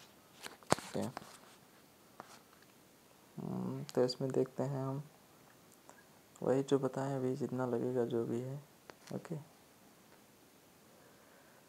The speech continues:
आपका एग्जामिनेशन फीस सात सौ है, रजिस्ट्रेशन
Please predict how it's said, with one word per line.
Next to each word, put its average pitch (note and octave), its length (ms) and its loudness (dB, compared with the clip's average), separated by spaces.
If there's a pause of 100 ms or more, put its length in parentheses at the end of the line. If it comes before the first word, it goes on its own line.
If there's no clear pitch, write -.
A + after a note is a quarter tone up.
(360)
आपका D3 320 6
एग्जामिनेशन C#3 720 6
फीस - 260 2
सात C3+ 220 8
सौ C#3 160 6
है, C#3+ 140 2
रजिस्ट्रेशन C#3+ 640 6